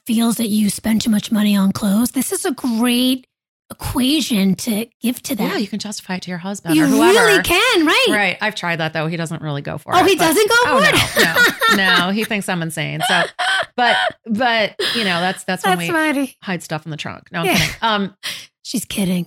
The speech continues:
Speaker 2: No, I'm totally kidding. Uh, we all have to do what we have to do. But I, you know, the, another thing, let's say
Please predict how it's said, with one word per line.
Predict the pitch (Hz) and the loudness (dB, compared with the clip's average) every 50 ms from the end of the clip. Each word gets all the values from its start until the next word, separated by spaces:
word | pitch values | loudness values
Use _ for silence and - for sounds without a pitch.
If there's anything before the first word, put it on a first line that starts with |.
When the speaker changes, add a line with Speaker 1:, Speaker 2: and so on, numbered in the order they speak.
| - - | -4 -2
Speaker 2:
No, | 202 190 | -2 -2
I'm | 190 190 | -2 -2
totally | 190 - - 175 165 165 160 | -4 -6 -8 -6 -6 -6 -6
kidding. | - 165 147 143 147 151 - _ - | -6 -6 -8 -6 -8 -10 -12 _ -4
Uh, | 190 196 185 180 175 165 - | -2 0 0 0 0 -2 -2
we | 190 202 190 | -4 -2 -2
all | 185 180 175 180 | 0 0 -2 -2
have | 170 156 | -4 -6
to | - 156 | -6 -6
do | 160 151 | -6 -6
what | - | -4
we | 151 135 | -4 -6
have | 135 - | -6 -8
to | - | -10
do. | - - - - - | -16 -14 -14 -12 -6
But | - 185 - - _ _ _ _ _ _ _ _ _ _ - - | -4 -4 -4 -4 _ _ _ _ _ _ _ _ _ _ -8 -4
I, | 214 226 226 220 208 - _ - | -2 -2 0 -2 -2 -4 _ -6
you | 226 240 226 | -4 -4 -4
know, | - - | -2 -2
the, | 214 214 254 | 0 0 2
another | 254 254 262 262 254 262 | 2 0 0 0 -2 -2
thing, | 254 233 208 196 | -2 -4 -4 -2
let's | 190 190 190 | -4 -4 -4
say | - 214 202 190 - - | -2 -2 -2 -2 -4 -6